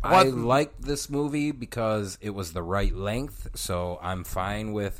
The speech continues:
Speaker 1: a, I fuck, I knew something was fishy with that dame."
Speaker 2: Well, I
Speaker 1: So
Speaker 2: thought with the handcuffs there would be some type of, like, Houdini magic trick, and where, like, he cliche gets it on the detective and then escapes.
Speaker 1: I wouldn't have hated that. He's a magician.
Speaker 2: Right.
Speaker 1: And I would have, like,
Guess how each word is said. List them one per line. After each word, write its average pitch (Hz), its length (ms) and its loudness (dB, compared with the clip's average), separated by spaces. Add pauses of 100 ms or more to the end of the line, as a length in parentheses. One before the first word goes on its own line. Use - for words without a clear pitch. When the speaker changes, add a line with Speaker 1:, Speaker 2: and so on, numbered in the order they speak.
Speaker 1:
a, 101 300 -4
I 92 200 -6
fuck, - 280 -14 (320)
I 165 200 -4
knew 175 280 6
something 113 380 2
was 104 160 -2
fishy 104 400 -4
with 98 160 -4
that 95 260 -2
dame." 98 400 -2 (220)
Speaker 2:
Well, 156 220 12
I 180 120 12
Speaker 1:
So 98 80 4
Speaker 2:
thought 214 180 12
with 170 120 8
the 143 100 6
handcuffs 160 500 6
there 147 100 6
would 143 60 0
be 139 80 4
some 151 180 4
type 143 200 4
of, 135 180 -2
like, 131 260 4
Houdini 151 480 4
magic 127 500 0
trick, - 560 -6 (680)
and 151 140 0
where, 143 140 8
like, 131 120 2
he 131 200 0 (580)
cliche 156 460 4
gets 143 220 -2
it 143 80 2
on 135 100 4
the 131 60 -2
detective 127 440 -2
and 127 80 0
then 107 140 -6
escapes. 104 220 0
Speaker 1:
I - 20 2
wouldn't 123 240 4
have 120 60 0
hated 151 220 0
that. 80 160 -4
He's 90 180 -8
a 95 40 -8
magician. 92 640 -6
Speaker 2:
Right. 196 200 8
Speaker 1:
And 92 40 -2
I 92 60 -2
would 98 140 -2
have, 95 80 -4
like, 95 240 -4